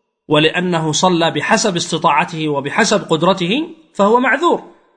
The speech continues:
لا يستطيع، لا يستطيع أن يدرك هذا الأمر إلا بعد خروج الوقت، فيصلي على حسب استطاعته. ولهذا شيخ الإسلام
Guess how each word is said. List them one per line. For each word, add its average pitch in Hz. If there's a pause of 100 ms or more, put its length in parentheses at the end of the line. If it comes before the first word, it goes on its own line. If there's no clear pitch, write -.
(680)
لا 262
يستطيع، 339 (920)
لا 285
يستطيع 320
أن 262
يدرك 262
هذا 254
الأمر 294
إلا 262
بعد 233
خروج 285
الوقت، 302 (720)
فيصلي 240
على 185
حسب 233
استطاعته. 262 (1120)
ولهذا 240
شيخ 208
الإسلام 190